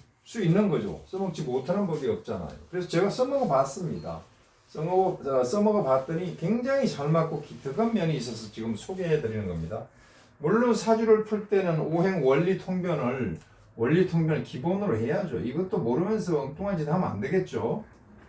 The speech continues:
원리 통변을 제대로 하고 그다음에, 어, 기미를 포착하자 이겁니다. 자, 제가 어떤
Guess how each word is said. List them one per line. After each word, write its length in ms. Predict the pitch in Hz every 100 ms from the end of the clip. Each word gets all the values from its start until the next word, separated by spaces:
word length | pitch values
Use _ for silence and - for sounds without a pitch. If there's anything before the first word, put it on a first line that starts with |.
| -
원리 380 | 104 113 147 165
통변을 440 | - 190 196 202 -
제대로 400 | 107 104 160 -
하고 480 | - 220 170 110 -
그다음에, 480 | 101 98 127 226 - - - - - - -
어, 320 | 165 165 160
기미를 380 | - 196 214 -
포착하자 640 | - - 151 139 147 190 127
이겁니다. 360 | 98 78 - - - - - - -
자, 260 | - 113 - - - - - - -
제가 540 | - 165 185 190 165 -
어떤 680 | 135 - 190 180 175 175